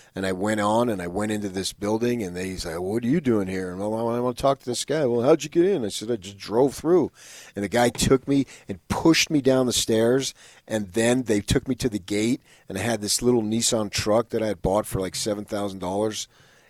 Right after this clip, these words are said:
and they photographed it in, like, every conceivable way because I had shattered security.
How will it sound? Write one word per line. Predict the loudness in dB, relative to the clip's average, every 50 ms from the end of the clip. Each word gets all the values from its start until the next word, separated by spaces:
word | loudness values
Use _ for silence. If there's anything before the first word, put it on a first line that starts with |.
| _ _
and | -10 -8 -6 -6 -6 -6 -8 -8 -8 -10 -12 -12 -12 -14 -14 -16 _ _ _ _ _ _ _ _ _ _ _ _ _ _ _ -18
they | -4 -2 0 0
photographed | 0 -4 0 2 4 4 6 4 2 2 2 2 4 4 2 2 0
it | 0 0 0
in, | -2 -2 -4
like, | -6 -8 -8 -10 _
every | -4 -2 0 0 0 0
conceivable | 0 -2 -2 0 0 2 2 2 2 2 2 2 2 2
way | 2 2 2 2 2
because | 2 0 -4 -4 -4 -2 -2
I | 0 0
had | -2 0
shattered | 2 2 4 4 4 2 0 0 -2 -4 -4
security. | -6 -8 -6 -4 -4 -2 -2 0 0 -2 -2 -4